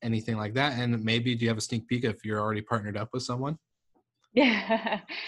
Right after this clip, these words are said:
Speaker 2: Uh, we have worked on certain of those properties.
Speaker 1: Okay.
Speaker 2: Um, you know, so I can't really disclose, unfortunately,
Speaker 1: Yeah.
Speaker 2: I can't disclose most of our clients. Um,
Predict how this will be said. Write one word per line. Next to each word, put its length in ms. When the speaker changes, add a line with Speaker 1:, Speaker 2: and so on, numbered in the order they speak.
Speaker 2:
Uh, 300
we 220
have 400
worked 420
on 240
certain 240
of 140
those 180
properties. 720
Speaker 1:
Okay. 120
Speaker 2:
Um, 580
you 200
know, 240
so 340
I 260
can't 280
really 240
disclose, 600
unfortunately, 480
Speaker 1:
Yeah. 80
Speaker 2:
I 20
can't 180
disclose 380
most 220
of 60
our 100
clients. 360
Um, 460